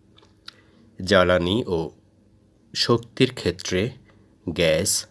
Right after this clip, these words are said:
ও বিদ্যুৎ উৎপাদন ও সরবরাহ ত্রুটিপূর্ণ এবং অপর্যাপ্ত।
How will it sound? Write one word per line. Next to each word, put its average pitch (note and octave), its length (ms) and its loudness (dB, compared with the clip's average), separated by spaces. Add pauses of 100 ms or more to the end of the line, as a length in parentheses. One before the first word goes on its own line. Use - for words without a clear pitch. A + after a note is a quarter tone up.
ও D#2+ 200 -4 (500)
বিদ্যুৎ G2 560 0
উৎপাদন B2+ 760 2 (260)
ও E2 280 0 (460)
সরবরাহ A#2 680 4 (1500)
ত্রুটিপূর্ণ A#2 600 0 (640)
এবং D2 300 -4 (320)
অপর্যাপ্ত। - 800 0